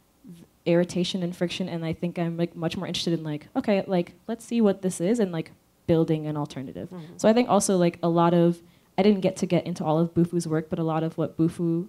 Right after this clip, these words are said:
Speaker 1: what we try to do is also model alternative ways of making, alternative ways of, like, future looking, but, um,
Speaker 2: Mm-hmm.
Speaker 1: anyways,
Speaker 2: Yeah.
Speaker 1: that's kind of
Speaker 2: We'll get more of it,
Speaker 1: we'll
Speaker 2: yeah.
Speaker 1: get more.
Speaker 2: Martha, what was the most irritating moment for you besides the light in your,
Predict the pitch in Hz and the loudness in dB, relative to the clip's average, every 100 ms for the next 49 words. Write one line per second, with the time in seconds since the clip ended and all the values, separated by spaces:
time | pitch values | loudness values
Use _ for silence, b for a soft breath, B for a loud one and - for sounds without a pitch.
0 | _ 180 165 165 165 160 151 151 185 196 | _ -2 -2 0 -2 0 0 2 2 4
1 | 175 170 175 160 160 B B 175 160 165 | 2 0 -2 0 -2 B B -2 2 4
2 | 170 165 - 156 - 175 170 165 156 156 | 4 2 2 -2 -2 2 2 2 0 2
3 | 151 151 - 147 156 170 170 175 165 175 | 0 -4 -12 -10 -2 -2 -2 -6 -6 -14
4 | b b _ 151 151 180 165 165 160 160 | b b _ -2 -2 -4 -2 0 -2 -2
5 | - 160 156 156 156 - 147 151 - _ | -4 0 0 -2 -6 -8 -10 -10 -16 _
6 | _ _ _ - _ _ - 180 196 190 | _ _ _ -20 _ _ -4 -2 0 0
7 | 180 185 190 196 190 190 180 151 170 156 | 0 -2 -4 -6 -8 -6 -4 -4 -6 -10
8 | 151 160 - _ - 202 214 _ 214 190 | -10 -14 -20 _ -20 -20 -20 _ -2 2
9 | 147 143 - 180 - 190 165 147 - 370 | 2 0 -4 -8 -4 -4 -2 -4 -10 -10
10 | 185 170 - 170 170 160 147 156 190 196 | -8 -10 -12 -10 -8 -8 -8 -10 -2 -2
11 | 170 165 165 156 151 165 214 190 185 208 | -2 -8 -8 -10 -10 -6 -6 -6 -8 -6
12 | 208 - 170 180 175 - 160 165 180 170 | -6 -8 -12 -12 -14 -14 -14 -12 -14 -12
13 | 170 165 165 143 175 160 151 - 165 165 | -12 -12 -12 -10 -8 -6 -8 -8 -6 -6
14 | - 151 156 156 156 156 | -12 -8 -8 -8 -12 -14